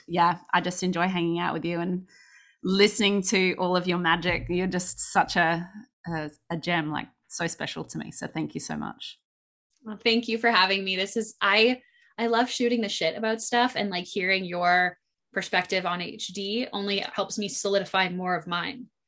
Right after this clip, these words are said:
Speaker 2: And so, like, being able to draw the parallels between open and defined centers, the different gates that are open and connected. And I think it's so important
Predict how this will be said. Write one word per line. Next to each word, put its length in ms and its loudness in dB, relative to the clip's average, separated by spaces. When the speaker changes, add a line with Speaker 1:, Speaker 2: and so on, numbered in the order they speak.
Speaker 2:
And 180 -4
so, 120 0
like, 180 0
being 140 -4
able 180 -2
to 120 -10
draw 260 0
the 60 -4
parallels 640 0
between 300 -10
open 280 -6
and 100 -8
defined 380 -8
centers, 460 -6
the 100 -14
different 400 -6
gates 300 2
that 160 0
are 100 -4
open 240 -6
and 80 -10
connected. 560 -4
And 320 -8
I 100 -2
think 220 0
it's 140 4
so 200 2
important 600 -6